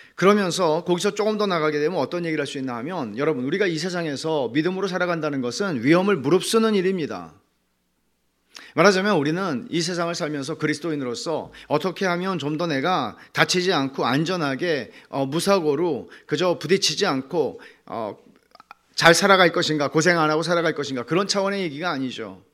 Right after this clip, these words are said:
그리스도인으로 믿음을 가지고 살아간다는 것은 위험을 무릅쓰는 삶입니다.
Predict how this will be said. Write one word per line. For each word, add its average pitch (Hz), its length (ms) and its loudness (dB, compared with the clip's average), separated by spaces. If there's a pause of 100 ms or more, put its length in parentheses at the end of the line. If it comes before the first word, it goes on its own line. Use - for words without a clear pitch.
(1040)
그리스도인으로 208 640 6
믿음을 180 360 2
가지고 190 260 2
살아간다는 170 480 -2
것은 143 520 -2
위험을 190 300 2
무릅쓰는 175 680 -2
삶입니다. 139 680 -2